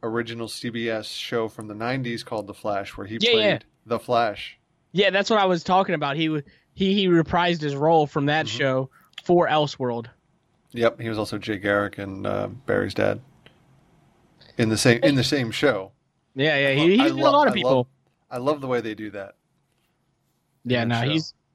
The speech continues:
Speaker 2: he's, he's honestly probably one of my favorite actors, and I, I just think it's cool how they bring in different people. But we're not, we're not talking about The Flash right now.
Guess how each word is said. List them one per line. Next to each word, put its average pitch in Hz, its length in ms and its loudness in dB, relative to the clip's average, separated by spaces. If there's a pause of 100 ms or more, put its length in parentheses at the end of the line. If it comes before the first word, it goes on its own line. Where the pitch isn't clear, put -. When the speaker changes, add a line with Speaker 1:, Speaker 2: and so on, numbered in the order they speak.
(400)
Speaker 2:
he's, 143 360 0 (220)
he's 180 180 4
honestly 160 380 2
probably 135 220 2
one 131 120 2
of 127 60 2
my 127 100 2
favorite 123 240 2
actors, 117 380 -2
and 123 260 0
I, 131 160 0
I 143 240 0
just 151 140 0
think 139 140 0
it's 131 100 -4
cool 139 160 2
how 127 140 2
they 127 220 0 (360)
bring 165 260 4
in 156 120 0
different 143 340 -2
people. 131 300 2
But 131 120 -4
we're 135 120 0
not, 131 180 0
we're 135 120 0
not 131 140 2
talking 123 120 2
about 117 140 2
The 110 80 0
Flash 120 260 2
right 120 100 2
now. 113 200 2